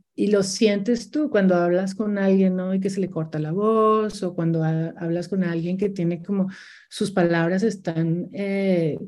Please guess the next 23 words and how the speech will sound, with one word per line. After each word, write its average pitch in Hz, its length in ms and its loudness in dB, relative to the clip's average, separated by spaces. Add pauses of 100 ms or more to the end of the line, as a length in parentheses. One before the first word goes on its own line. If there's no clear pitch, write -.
como 160 400 0
casi 196 760 2
armoniosamente 196 1500 0
saliendo 185 400 0
de 190 100 2
su 190 160 -4
boca, 208 760 0
y, 196 200 -6 (240)
y 214 80 -2
puede 220 200 6
ser 262 140 8
el 269 100 8
mismo 254 340 10
sujeto, 220 680 -2
pero, 208 560 0
eh, 190 120 -4
su 196 140 -4
estado 185 360 -2
de 196 140 2
ánimo 202 420 -2
se 202 100 -8
empieza 180 380 -6
a 196 60 -8